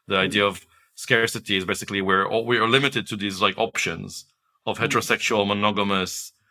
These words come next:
Speaker 1: sexual relationship, for example, and we can't think beyond that. So opening up to an abundance mindset opens up all the possibilities.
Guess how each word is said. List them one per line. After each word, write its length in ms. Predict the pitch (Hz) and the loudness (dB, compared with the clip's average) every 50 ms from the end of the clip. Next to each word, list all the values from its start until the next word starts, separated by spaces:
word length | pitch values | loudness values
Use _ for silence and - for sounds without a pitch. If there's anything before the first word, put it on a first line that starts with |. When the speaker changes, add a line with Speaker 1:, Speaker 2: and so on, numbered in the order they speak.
| _ _ _ _ - | _ _ _ _ -14
Speaker 1:
sexual 400 | - - - 127 117 - - 117 | -8 -4 -2 -2 0 0 0 0
relationship, 500 | 101 98 92 101 95 95 85 - 80 78 | 0 2 0 0 0 -2 -6 -8 -10 -10
for 100 | - 85 | -8 -10
example, 440 | 82 78 82 80 78 - 87 87 90 | -8 -6 -6 -6 -6 -6 -6 -6 -4
and 180 | 90 90 90 87 - - - - - _ - | -4 -4 -4 -6 -8 -12 -20 -20 -18 _ -12
we 80 | 104 | -4
can't 260 | - - 110 107 107 | 0 2 2 2 2
think 160 | - 110 104 - | 0 -4 -4 -2
beyond 300 | 98 95 110 110 107 90 | 0 0 2 2 2 0
that. 260 | 85 80 80 80 - | -2 -2 -4 -6 -8
So 480 | - - - 98 95 92 90 90 87 - - - - _ _ - | -8 -4 0 0 2 2 2 0 -2 -6 -10 -20 -20 _ _ -6
opening 300 | 135 135 - 135 120 117 | -4 0 2 2 4 4
up 140 | 120 113 - | 4 4 2
to 60 | 117 | 0
an 40 | 107 | -2
abundance 320 | 104 101 104 104 104 101 | 0 0 0 0 0 0
mindset 540 | - 123 131 131 131 - 95 92 90 90 _ _ _ _ _ - | 2 2 2 2 0 -2 -2 -2 -2 -4 _ _ _ _ _ -8
opens 240 | 113 104 107 113 104 | -6 -6 -4 -2 -2
up 80 | 110 98 | 0 2
all 100 | 104 117 | 2 0
the 60 | 127 | 0
possibilities. 800 | 110 110 101 92 92 90 87 85 - - - - - - - - | 0 -4 -6 -4 -4 -4 -4 -4 -6 -10 -14 -14 -16 -18 -20 -20